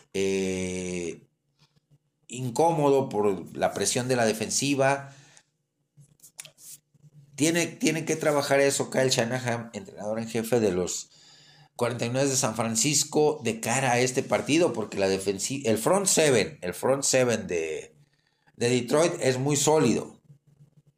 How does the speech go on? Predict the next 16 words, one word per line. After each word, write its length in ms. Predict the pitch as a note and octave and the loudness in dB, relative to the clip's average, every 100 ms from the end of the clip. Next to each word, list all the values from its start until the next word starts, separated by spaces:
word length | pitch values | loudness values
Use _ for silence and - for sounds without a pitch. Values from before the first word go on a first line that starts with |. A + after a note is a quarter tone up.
| _ _ _ | _ _ _
Lo 160 | G2+ F#2 | 0 2
vimos 380 | B2 C3+ C3 | 0 2 0
en 120 | B2 A#2 | 0 -2
los 140 | A2 | -2
números, 640 | B2+ C#3 C#3+ D3+ D3+ - - | -2 0 2 4 2 -2 -2
lo 560 | G2 F#2 F#2 F2+ F2 E2 | 2 4 4 2 0 0
analizamos. 920 | F2 F2+ F#2 F#2 - C3 A#2+ A#2 A2+ - - - _ _ _ _ _ _ _ _ _ _ | -2 -2 -2 0 2 2 2 -2 -6 -12 -20 -20 _ _ _ _ _ _ _ _ _ _
Sabe 360 | - - C#3 D3+ | 0 4 4 4
presionar 460 | A#2 A#2+ B2 A#2+ B2+ | 2 2 2 4 4
a 60 | B2 | 4
los 180 | A2 | 2
mariscales 540 | A2 G#2+ - - A2 G#2+ | 0 0 -2 0 2 2
de 140 | G#2+ | 0
campo, 380 | B2 A#2 A2+ A#2 | 0 -4 -2 -2
sabe 400 | - A#2 A#2 A2+ | 0 2 2 2
llegarles 800 | G#2+ F#2+ A2 A2+ A2+ A#2+ A#2 | 2 4 4 4 2 0 -4